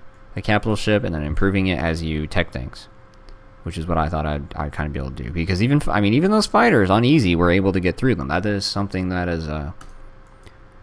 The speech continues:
you know, uh, a thing that needs to be paid attention to. I mean, those, that was on easy, and they got through it, so.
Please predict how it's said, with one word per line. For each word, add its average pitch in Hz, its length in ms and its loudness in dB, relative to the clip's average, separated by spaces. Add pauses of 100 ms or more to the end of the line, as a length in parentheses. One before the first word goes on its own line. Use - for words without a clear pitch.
(220)
you 90 80 -4
know, 71 420 -6
uh, - 240 -10 (520)
a - 60 -16
thing 127 260 0
that 82 160 -2
needs 95 200 0
to - 20 -6
be 90 100 -2
paid 92 240 6
attention 78 400 -6
to. 64 160 -12
I 65 40 -12
mean, 76 120 -8
those, 98 200 -4 (120)
that 92 120 -4
was 143 140 0
on 160 180 2
easy, 107 320 -6
and 73 100 -10
they 78 60 -8
got 80 160 -6
through 78 200 -8
it, - 200 -12
so. - 320 -10